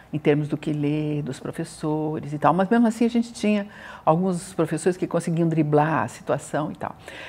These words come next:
E muito forte movimento estudantil também. Então foi uma época intensa, apesar de ser uma época de repressão, eu acho, ou talvez por ser uma época de repressão, também foi uma época muito vital dentro da universidade. Eu tenho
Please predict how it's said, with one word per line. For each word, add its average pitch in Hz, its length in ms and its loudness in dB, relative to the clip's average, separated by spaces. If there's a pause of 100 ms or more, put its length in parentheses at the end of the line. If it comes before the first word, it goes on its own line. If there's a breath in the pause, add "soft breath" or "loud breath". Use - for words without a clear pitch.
(120)
E 202 160 6
muito 208 520 8
forte 165 360 6
movimento 165 320 0
estudantil 180 560 -2
também. 160 400 -6 (320 loud breath)
Então 220 100 4
foi 320 160 6
uma 330 140 8
época 233 220 4
intensa, 143 680 4
apesar 180 400 2
de 185 100 -4
ser 196 100 2
uma 170 100 4
época - 260 -2 (400)
de 170 220 4
repressão, 185 840 2
eu 175 140 2
acho, - 360 -2
ou 165 240 2 (220)
talvez 127 260 6
por - 240 -6
ser 127 220 4
uma 143 140 0
época - 240 -6
de 143 60 -8
repressão, 147 460 -6 (380 loud breath)
também 175 180 6
foi 202 120 4
uma 170 160 2
época 165 240 -6
muito 170 480 6
vital 135 480 -2
dentro 135 280 -4
da - 80 -6
universidade. 147 600 -6
Eu 147 40 -8
tenho 165 320 2